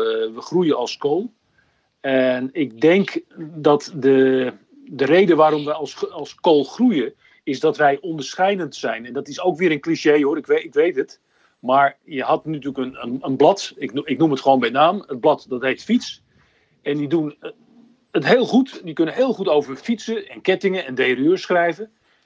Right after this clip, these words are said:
Je hebt een blad dat heet Pro Cycling en dat kan heel goed over profielrennen schrijven.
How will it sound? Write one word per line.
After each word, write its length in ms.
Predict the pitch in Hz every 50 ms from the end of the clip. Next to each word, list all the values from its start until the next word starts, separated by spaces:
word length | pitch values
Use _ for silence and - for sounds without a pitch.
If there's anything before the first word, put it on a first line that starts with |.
| _ _ - - - _ -
Je 80 | - 151
hebt 100 | 151 147
een 100 | 139 139
blad 260 | 117 156 165 151 - -
dat 140 | - 147 131
heet 200 | 143 135 135 -
Pro 160 | - 135 131
Cycling 540 | 127 - 180 185 202 196 214 220 226 202 -
en 120 | - 143
dat 140 | 127 131 131
kan 160 | - 160 156
heel 260 | 147 175 226 240 240 208
goed 200 | - 185 175 156
over 220 | 151 131 - -
profielrennen 580 | _ - 202 202 - 185 170 147 127 117 110 110
schrijven. 440 | - - 123 110 107 104 - -